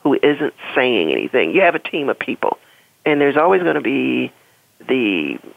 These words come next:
high performers in there and that are gonna be vocal and express their ideas. Don't ignore the folks that may be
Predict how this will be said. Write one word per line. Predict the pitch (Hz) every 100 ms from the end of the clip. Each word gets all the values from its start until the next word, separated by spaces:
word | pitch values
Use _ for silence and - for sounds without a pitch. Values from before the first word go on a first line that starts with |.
| _ -
high | - 156 151
performers | - - 123 123 120 120
in | 117
there | 113 113 113
and | 113 - - _ -
that | 120
are | 107
gonna | 110 107
be | 101
vocal | - 151 151 139 131
and | 117 110 -
express | - - - 120 -
their | 120 92
ideas. | 113 107 127 - - - _ _ _ _ _ _ _ _ _ _ _ _ _ _ - 135
Don't | 147 185 196 - -
ignore | 139 135 127 131 127 117 113 113
the | 110 -
folks | 127 117 -
that | 120 -
may | 127 131
be | 139 131